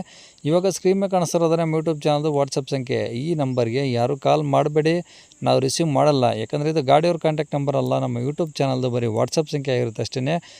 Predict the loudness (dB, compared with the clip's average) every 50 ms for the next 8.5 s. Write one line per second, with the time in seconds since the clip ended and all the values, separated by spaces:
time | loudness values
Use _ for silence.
0 | -20 _ _ -4 -2 0 2 2 2 2 2 0 0 0 2 2 2 0 0 0
1 | 0 2 0 0 2 2 4 4 4 4 2 0 -2 -2 0 2 2 2 0 0
2 | 0 0 0 -2 -2 0 -2 -2 -2 -2 -4 -4 -4 -6 -4 -4 -2 0 0 0
3 | 0 -2 -4 -14 -20 -20 _ _ 2 4 6 6 6 4 2 0 0 2 2 2
4 | 2 2 2 2 2 2 2 0 0 0 0 0 0 0 0 -2 -2 -2 -6 -8
5 | -6 -4 -4 -2 -2 -2 -2 -2 -4 -4 -2 -2 0 0 0 0 -2 -2 -2 -2
6 | 0 0 -2 -4 -4 -4 -4 -2 2 2 2 2 2 0 0 2 4 4 4 4
7 | 2 2 2 2 4 4 2 2 2 2 2 0 0 0 0 0 0 0 -2 -2
8 | -2 -2 -2 -2 -2 -2 -4 -2 0 0